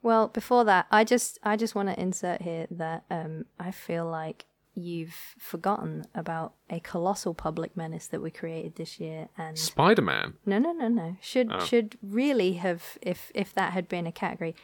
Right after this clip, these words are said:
Speaker 1: In fact, I'm writing that down. That's gonna be a category for next
Speaker 2: <laughs>
Speaker 1: year.
Speaker 2: Public menace.
Speaker 1: Public menace. And, and the icon for it will be, um, J J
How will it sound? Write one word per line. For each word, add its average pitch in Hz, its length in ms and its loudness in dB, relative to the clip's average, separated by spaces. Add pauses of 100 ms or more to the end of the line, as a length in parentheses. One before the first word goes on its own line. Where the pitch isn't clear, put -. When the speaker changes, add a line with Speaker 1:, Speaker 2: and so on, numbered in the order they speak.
Speaker 1:
In 254 80 -2
fact, 277 280 2
I'm 277 140 -2
writing 302 180 -4
that 214 140 -2
down. 170 180 -4
That's 240 120 -4
gonna 330 160 -8
be 180 100 -2
a 175 60 -4
category - 480 -10
for - 160 -12
next 160 260 -8
Speaker 2:
<laughs> 147 140 0
Speaker 1:
year. 151 100 0 (300)
Speaker 2:
Public 131 380 4
menace. 98 420 -2 (220)
Speaker 1:
Public 220 320 0
menace. 165 480 -8 (1300)
And, 175 320 -4
and 180 260 -6
the - 200 -4
icon 196 380 0
for 175 320 -2
it 170 240 -4
will 175 140 0
be, 165 400 -6 (120)
um, 156 380 -8 (400)
J 175 180 -2
J 160 320 -8